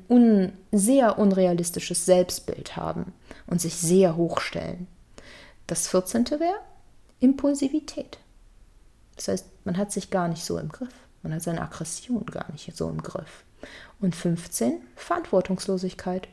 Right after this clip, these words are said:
Es ist einem praktisch total egal. Egal, was passiert, egal, ob Leute ihre Häuser verlieren oder ihre Jobs, es ist egal. Nur ich zähle.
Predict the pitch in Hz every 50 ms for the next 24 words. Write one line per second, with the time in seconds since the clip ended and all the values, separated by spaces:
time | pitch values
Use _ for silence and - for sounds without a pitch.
0 | _ - 240 - - 208 185 - - 170 156 156 - - - 247 247 - - 233
1 | - - - 147 - - - 196 202 202 208 208 202 - 147 - - 143 - -
2 | _ _ _ _ _ _ _ _ _ _ - - - - _ _ _ _ _ -
3 | 254 247 262 262 254 262 262 262 269 - - 254 240 - - 269 247 - - 233
4 | 226 233 233 233 226 - - - _ _ _ - - 302 254 311 - - - 254
5 | 247 240 240 240 233 233 233 220 208 196 190 165 190 208 233 226 - 208 190 -
6 | - 196 185 185 185 185 185 190 185 180 180 185 180 185 185 180 185 185 185 190
7 | - - - - - - - - 247 247 277 - 247 233 214 214 185 - - 175
8 | 175 185 180 - - - - - - - 302 240 - - 269 277 277 - - -
9 | - _ _ _ _ - 247 - 269 254 220 170 156 170 175 - - _ - 208
10 | 220 233 240 233 - 208 190 - - - - - - 151 147 147 143 143 147